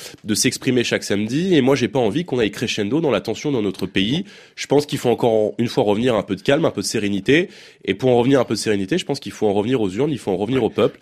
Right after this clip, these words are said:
Speaker 2: Bon,
Speaker 1: Il faut
Speaker 2: ce
Speaker 1: dissoudre
Speaker 2: plan
Speaker 1: l'Assemblée nationale
Speaker 2: Ouais.
Speaker 1: et la réélire à la
Speaker 2: Ouais.
Speaker 1: proportionnelle
Speaker 2: Ce
Speaker 1: pour
Speaker 2: plan-là,
Speaker 1: que les
Speaker 2: pour
Speaker 1: Français se
Speaker 2: l'instant,
Speaker 1: sentent
Speaker 2: ça n'est pas le
Speaker 1: réellement
Speaker 2: choix qu'a
Speaker 1: représentés.
Speaker 2: fait Emmanuel Macron. Il va, euh, il va donc,
Speaker 1: A-,
Speaker 2: euh,
Speaker 1: alors, je, je crains que cela
Speaker 2: organiser ce,
Speaker 1: se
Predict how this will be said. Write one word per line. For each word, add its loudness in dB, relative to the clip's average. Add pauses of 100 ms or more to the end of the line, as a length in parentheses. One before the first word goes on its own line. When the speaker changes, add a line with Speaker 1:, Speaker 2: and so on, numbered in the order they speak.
Speaker 2:
Bon, -12
Speaker 1:
Il -10
faut -2
Speaker 2:
ce -4
Speaker 1:
dissoudre 4
Speaker 2:
plan 8
Speaker 1:
l'Assemblée 4
nationale 4
Speaker 2:
Ouais. -6
Speaker 1:
et 4
la 4
réélire 6
à 6
la 6
Speaker 2:
Ouais. 0
Speaker 1:
proportionnelle 0
Speaker 2:
Ce -4
Speaker 1:
pour -6
Speaker 2:
plan-là, 0
Speaker 1:
que 4
les 4
Speaker 2:
pour 0
Speaker 1:
Français 2
se -2
Speaker 2:
l'instant, 4
Speaker 1:
sentent 0
Speaker 2:
ça -
n'est 2
pas 2
le 4
Speaker 1:
réellement 2
Speaker 2:
choix 0
qu'a 0
Speaker 1:
représentés. -2
Speaker 2:
fait -6
Emmanuel -8
Macron. -2
Il -2
va, 0 (120)
euh, -4 (540)
il -8
va -6
donc, -6
Speaker 1:
A-, 0
Speaker 2:
euh, -2
Speaker 1:
alors, 6
je, 2
je 4
crains 4
que 4
cela 4
Speaker 2:
organiser 6
ce, -2
Speaker 1:
se -4